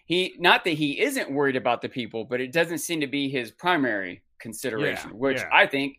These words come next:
Speaker 1: it should be the ruler's primary consideration, and it's certainly not Rhaenyra's primary consideration. Daemon at least recognizes that it needs to be a consideration, even if it probably wouldn't be his primary one.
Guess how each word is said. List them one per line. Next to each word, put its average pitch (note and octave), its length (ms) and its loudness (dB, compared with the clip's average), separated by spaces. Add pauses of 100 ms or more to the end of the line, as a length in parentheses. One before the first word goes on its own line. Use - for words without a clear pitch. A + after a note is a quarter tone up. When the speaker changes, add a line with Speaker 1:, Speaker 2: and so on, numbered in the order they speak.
Speaker 1:
it - 100 -12
should C4+ 220 2
be D#3+ 160 8
the D#3+ 120 2
ruler's F3 300 2
primary B3 440 4
consideration, C#3+ 720 0 (240)
and B2 100 -2
it's B2 100 -6
certainly F#3 280 -2
not E3+ 200 2
Rhaenyra's D3 420 2
primary B2 380 0
consideration. A#2 580 -6 (340)
Daemon G3+ 340 8
at E3+ 100 0
least D#3+ 240 2
recognizes D3 800 2
that B2+ 140 0
it B2+ 100 -4
needs D3+ 260 -2
to C#3 60 -8
be C3+ 500 0
a D3+ 280 4
consideration, G#2+ 800 -6
even A2+ 200 -6
if G#2+ 140 -12
it G#2+ 100 -20
probably C3 220 0
wouldn't A#2 240 -6
be A2+ 100 -8
his G#2 140 -18
primary G#2+ 500 -4
one. G2+ 140 -10